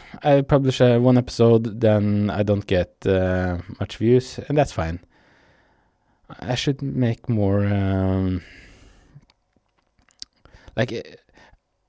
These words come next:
what, what I've said to myself now is that, um, for the first ten episodes,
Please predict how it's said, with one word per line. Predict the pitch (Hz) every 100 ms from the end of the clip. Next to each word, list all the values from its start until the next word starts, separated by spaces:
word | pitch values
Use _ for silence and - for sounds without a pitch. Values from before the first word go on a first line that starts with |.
| _ -
what, | 147 139 147
what | 139
I've | 127
said | - 113
to | 117
myself | 107 107 98
now | 107 104 110
is | 113 -
that, | 87 - -
um, | 101 90 87 85 - _ _ _ _ _ _ _ _ _ - -
for | -
the | 117
first | - 131 120 - -
ten | - 120 120
episodes, | 113 113 120 117 117 -